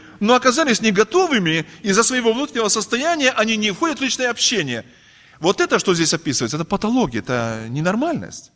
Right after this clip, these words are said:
Так не должно быть. Это из ряда вон выходящие вещи, которые срочно нужно привести в порядок. Написано: «Вот голос моего возлюбленного, который стучится.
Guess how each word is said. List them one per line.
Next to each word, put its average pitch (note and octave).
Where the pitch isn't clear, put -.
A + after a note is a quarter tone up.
Так E3
не F#3+
должно A3
быть. D4+
Это F3+
из G#3
ряда B3
вон B3
выходящие A3+
вещи, B3
которые A3
срочно A#3+
нужно A#3
привести A#3
в -
порядок. B3+
Написано: C4
«Вот D3
голос F3+
моего D3
возлюбленного, B2+
который G#3+
стучится. C3+